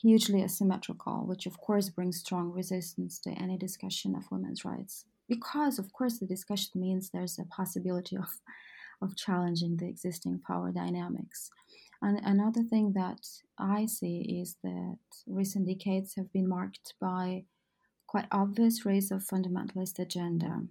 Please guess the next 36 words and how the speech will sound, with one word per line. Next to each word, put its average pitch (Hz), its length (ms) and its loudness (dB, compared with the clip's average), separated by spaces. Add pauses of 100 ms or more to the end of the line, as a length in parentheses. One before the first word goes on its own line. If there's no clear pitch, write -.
(100)
I 190 80 4
wouldn't 277 300 12
like, 214 340 6
though, 175 220 6
to 190 220 2
otherize 180 520 2
people 180 300 0
by 165 180 0
this 170 220 -6
term, 185 640 2 (160)
definitely, 196 580 -2
especially 196 460 -2
because 196 400 -2
this 185 220 -4
term 190 340 2
has 180 340 -4
widely 185 300 -2
been 180 260 -2
used - 240 -6
to - 80 -4
dehumanize 175 760 -2 (340)
and 190 140 4
target 190 460 4
particular 190 520 -4
communities, 190 800 0 (420)
especially 196 460 0
in 185 100 4
the 185 80 0
context 185 580 -2
of 196 140 -6
the 196 80 -8
so-called 190 600 -4 (100)
global 190 360 2
war 185 260 0
on 196 140 0
terror. 196 360 2